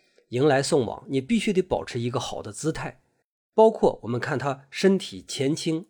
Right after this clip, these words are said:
表达的也是一种接受的态度。而另外两个人呢，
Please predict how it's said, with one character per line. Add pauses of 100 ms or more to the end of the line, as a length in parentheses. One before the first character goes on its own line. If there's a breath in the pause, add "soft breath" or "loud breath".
表
达
的
也
是
一
种
接
受
的
态
度。 (880)
而
另
外
两
个
人
呢，